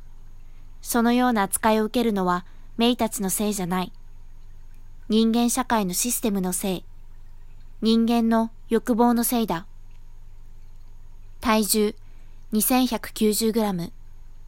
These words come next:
日本の動物福祉ランク。畜産という業態では、多かれ少なかれ、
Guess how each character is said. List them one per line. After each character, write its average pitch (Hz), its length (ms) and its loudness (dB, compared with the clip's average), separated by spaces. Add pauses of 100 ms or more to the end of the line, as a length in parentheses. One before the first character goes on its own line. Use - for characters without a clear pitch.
(1300)
日 226 120 6
本 254 200 4
の 262 100 2
動 254 180 4
物 233 220 -2
福 - 160 -2
祉 240 160 2
ラ 233 100 4
ン 233 80 2
ク。 196 240 -6 (1300)
畜 - 200 -2
産 269 260 6
と 277 80 2
い 254 180 6
う 247 40 2
業 254 220 4
態 254 220 2
で 247 100 2
は、 185 240 2 (500)
多 247 200 8
か 247 140 4
れ 247 100 2
少 - 220 0
な 247 120 4
か 208 120 0
れ、 180 220 -2